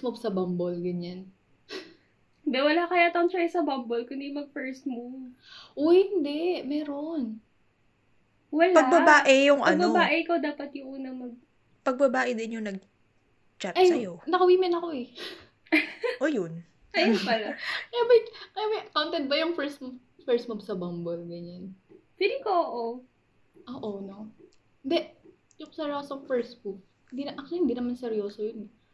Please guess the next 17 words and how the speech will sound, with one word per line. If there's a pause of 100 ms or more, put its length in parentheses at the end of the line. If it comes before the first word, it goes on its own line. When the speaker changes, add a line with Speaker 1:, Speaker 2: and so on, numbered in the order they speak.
(160)
Speaker 1:
Oo. (560)
Ako. (320)
Mm. (1400)
If, (600)
oo,
sa
mga
hindi
Speaker 3:
As
in,
Speaker 1:
nakakaalam,
Speaker 3:
mag-chat
ka
Speaker 1:
pero
Speaker 3:
pa,
ganon? (840)
Speaker 1:
Na?